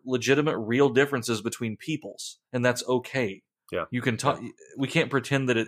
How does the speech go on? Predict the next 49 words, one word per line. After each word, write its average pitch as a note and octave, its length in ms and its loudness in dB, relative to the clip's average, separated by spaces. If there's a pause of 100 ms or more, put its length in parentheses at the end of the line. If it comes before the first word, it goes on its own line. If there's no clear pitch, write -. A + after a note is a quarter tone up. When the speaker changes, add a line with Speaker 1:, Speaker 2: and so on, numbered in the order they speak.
(120)
Speaker 1:
that A2+ 160 -2 (140)
they're, A#2 280 0
that A2 160 -6
they're A2+ 100 0
not A#2 220 -2
there. A#2+ 340 -2 (500)
And F3+ 120 6
it's F#3 100 -2
really B3+ 240 6
only D#3+ 300 4
kind C#3+ 240 2
of A#2+ 100 2
a A2+ 220 6 (1500)
current D#3+ 380 2
year C3+ 360 6
white A#2+ 380 2
guy A2 160 0
thing A2 240 -2
to A2+ 60 -4
even A2 260 -4
say G2+ 240 -4
that G2+ 280 -10 (360)
on D3 140 4
either C3+ 180 4
side A#2 240 2
of G#2 60 -4
this G2+ 160 -8
debate. G2+ 420 -12 (180)
Speaker 2:
<laughs> - 120 -8 (680)
Yeah, F3 200 12
that's C3 240 4
right. A#2+ 220 4
Because, B2+ 680 2
yeah, G#2+ 240 4 (200)
because D3+ 280 0
otherwise C#3+ 480 6
you A#2 80 -6
can A#2+ 140 -6
just G#2+ 200 -2
say, G#2 200 4
you G#2 120 2
know, G#2 260 4
"White A#2+ 320 2
people A2+ 380 2
are G#2 180 6
different G2+ 480 0
and G2+ 180 0
they're G2 180 6
awful." G2 460 -2